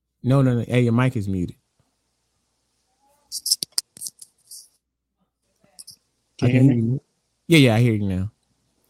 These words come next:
Speaker 1: I was just saying, I forget all about Kenan and Kel.
Speaker 2: Yeah.
Speaker 1: That show was great. It was all black. Didn't it have, like, a, the camp, the intro was with Coolio?
Speaker 2: Yeah, yeah, yeah. Yeah, yeah.
Speaker 1: Oh,
Speaker 2: Yeah.
Speaker 1: snap.
Speaker 2: Yeah.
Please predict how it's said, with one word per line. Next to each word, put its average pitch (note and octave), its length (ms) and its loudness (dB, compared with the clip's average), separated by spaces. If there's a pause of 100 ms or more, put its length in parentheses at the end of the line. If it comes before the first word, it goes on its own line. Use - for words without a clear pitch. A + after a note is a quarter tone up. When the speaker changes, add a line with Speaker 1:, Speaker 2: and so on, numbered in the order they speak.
Speaker 1:
I C3+ 80 4
was C#3 120 4
just C3 140 0
saying, C3+ 180 0
I B2 80 0
forget B2+ 280 0
all C3 180 2
about B2+ 280 -2
Kenan A#2 300 -2
and G#2+ 120 -4
Kel. G2+ 440 -4 (300)
Speaker 2:
Yeah. A2+ 200 -8
Speaker 1:
That C3 160 2
show C#3 180 -4
was A#2+ 160 -6
great. A#2+ 380 -6 (640)
It B2+ 60 -8
was B2 100 -6
all A#2+ 200 -2
black. A#2+ 180 -4
Didn't C#3+ 200 0
it D#3 40 2
have, D3+ 160 0
like, C#3 180 -2
a, G#2 180 -6 (100)
the F#2 120 -8
camp, B2 300 -6
the G2+ 380 -10 (260)
intro C3 300 -4
was A#2+ 160 -4
with G2+ 140 -6
Coolio? E3+ 640 0 (1040)
Speaker 2:
Yeah, A#2+ 160 -2
yeah, A2+ 320 -6
yeah. G#2 180 -12 (220)
Yeah, A2 220 -10 (200)
yeah. G#2 80 -18 (100)
Speaker 1:
Oh, B2+ 300 0
Speaker 2:
Yeah. G2+ 360 -6 (240)
Speaker 1:
snap. A2 520 -8 (880)
Speaker 2:
Yeah. G#2+ 220 -12